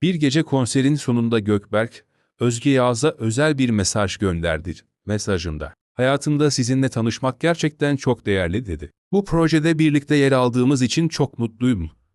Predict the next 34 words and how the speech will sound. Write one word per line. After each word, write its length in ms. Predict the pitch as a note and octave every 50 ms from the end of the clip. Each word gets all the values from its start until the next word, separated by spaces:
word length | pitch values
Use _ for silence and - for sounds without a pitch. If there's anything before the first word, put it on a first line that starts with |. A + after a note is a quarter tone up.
| _ -
Bu 100 | C#3+ E3
sözler 460 | D#3+ - D#3+ C#3+ B2 A#2 C3+ D3 D3+ C#3+
onu 300 | B2 A#2 G#2 G#2+ A2 -
çok 260 | - A#2+ G#2+ - G2
etkiledi. 500 | E2+ - - - E2 D#2+ D2+ - D#2 - _ _ _ -
Özge 280 | D#3+ E3 D#3 D3 E3
Yağız 400 | E3+ D#3 C#3+ C3+ C3 C3 B2+ A#2+ -
o 120 | C#3+ C#3+ -
kadar 360 | C3 A2 F#2+ G2+ G#2 G2+ F#2
çok 320 | - - C3+ D3 - _
güldü 320 | - C3+ B2+ B2 C3+ D3 C#3
ki 160 | - D3 B2
ünlü 280 | A#2+ A#2+ B2 B2+ C3+
oyuncu 440 | C3+ C3 B2+ B2 B2 A#2+ C3+ C3+ C3
bu 120 | D#3 D3+ C3
anını 280 | B2 A#2+ A#2+ B2 A#2+
sosyal 500 | - - G#2+ G#2 - - A#2+ A#2+ B2 B2+
medyada 500 | B2 A2+ A2+ A2 G2+ G#2+ G#2+ G#2 G#2 F#2+
paylaştı. 580 | - G2 G2 F#2 F2 D#2 - - - - - - _ _ _ -
Özge 280 | C#3 D3 C#3+ C3+ C3+ C#3
Yağız, 480 | B2+ A#2+ A2+ G#2 A#2+ E3 E3+ - - _ _ _ _ _ _
paylaşımında 720 | - A#2+ A#2+ B2+ C3 B2 - C3+ B2+ B2+ B2+ B2+ C3 B2+ A#2
duygularını 560 | A#2+ B2 A#2 B2 B2 C3+ C3+ C3 C3 C3 B2
şu 180 | - - F3 F3
sözlerle 640 | - - C#3 B2+ A2 G#2 A2 A2 G2+ G2 G2 F#2
dile 200 | F2+ F2+ F2 F2
getirdi. 560 | D#2 E2 D#2 - - E2 D#2 D2+ D2+ C#2+ - _ _ _ _ _ _ _ -
"Bazen 360 | G#2 A2 B2 A#2 A#2+ A#2 G#2
insanlar, 720 | F#2+ F2+ E2+ - - F#2 E2 E2+ E2 D#2 D2+ - - - _ _ _ -
birlikte 380 | B2 B2+ B2+ C3 A#2+ - - D3+
olduklarında 720 | C#3+ B2+ A#2+ A2 A2+ A2 - A2+ G#2 A2 A2 A#2 C3 C3
çok 300 | B2 - F3 F3 - -
daha 180 | D#3 C3+ C#3 C3+
güçlüler. 680 | A#2 G#2 F#2+ - - G2 F2 E2 D2+ D2 - - -